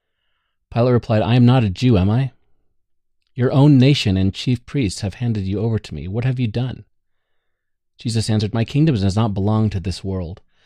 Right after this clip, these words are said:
If my kingdom belonged to this world, my followers would be fighting to keep me from ha-, being handed over to the Jews.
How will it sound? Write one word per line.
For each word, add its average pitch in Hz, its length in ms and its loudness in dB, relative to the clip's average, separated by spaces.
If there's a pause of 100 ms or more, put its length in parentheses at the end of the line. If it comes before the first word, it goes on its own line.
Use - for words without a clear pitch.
(240)
If - 160 -4
my 123 100 4
kingdom 175 320 2
belonged 123 380 4
to 110 80 4
this 90 260 -4
world, 117 300 0
my 98 100 -2
followers 113 540 0
would 92 180 -6
be 95 140 -6
fighting 117 520 -2
to 92 80 -2
keep - 220 -8
me 117 80 -4
from 95 220 -6
ha-, 92 180 -6
being 107 220 -6
handed 104 300 -2
over 90 180 -6
to 85 60 -4
the 78 80 -6
Jews. 85 600 -10